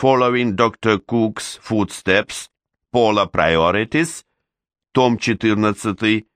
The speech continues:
тысяча девятьсот девяносто четвёртый год, Шпаро, Русские на МакКинли, Москва, Клуб Приключения, две тысячи четырнадцатый год. Конец примечания.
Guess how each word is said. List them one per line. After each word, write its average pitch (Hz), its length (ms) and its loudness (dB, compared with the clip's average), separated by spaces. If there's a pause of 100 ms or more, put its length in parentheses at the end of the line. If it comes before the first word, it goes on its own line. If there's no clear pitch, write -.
(320)
тысяча 113 360 -2
девятьсот 104 400 0
девяносто 98 520 0
четвёртый 123 540 -4
год, 185 340 -4 (640)
Шпаро, 110 640 0 (500)
Русские 117 640 0
на 90 180 2
МакКинли, 185 840 -2 (420)
Москва, 107 840 0
Клуб 110 400 -2
Приключения, 165 1000 -2 (580)
две 123 240 0
тысячи 170 580 -4
четырнадцатый 98 1040 0
год. 95 420 -2 (800)
Конец 110 640 0
примечания. 92 920 2